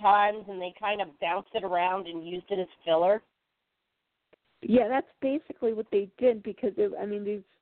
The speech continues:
Speaker 2: originally
Speaker 1: <laughs>
Speaker 2: they were, like, fifteen-minute episodes.
Speaker 1: Yeah.
Speaker 2: But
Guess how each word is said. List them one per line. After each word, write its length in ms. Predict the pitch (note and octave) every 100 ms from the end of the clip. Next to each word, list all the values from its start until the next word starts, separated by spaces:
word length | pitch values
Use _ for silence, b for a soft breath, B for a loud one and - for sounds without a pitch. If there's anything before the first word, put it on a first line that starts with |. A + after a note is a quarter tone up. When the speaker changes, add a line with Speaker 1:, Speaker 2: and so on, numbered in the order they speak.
| b b b _ _ -
Speaker 2:
originally 720 | G#3+ G#3+ C#4 - D4 C#4 B3+
Speaker 1:
<laughs> 20 |
Speaker 2:
they 120 | A3
were, 180 | G3+ G#3
like, 220 | G3+ F#3 - - -
fifteen-minute 760 | A#3+ - - C4+ A#3 A3+ G#3+ -
episodes. 760 | A#3+ - A3+ - C4 C4+ C#4+ B3+ _ _ _ _ _ _ _ - b b b _ _ -
Speaker 1:
Yeah. 380 | F#3+ E3+ E3 G3+ _ _ _ _ _ _ _ _ _ _ _ _ _ _
Speaker 2:
But 100 | G#3+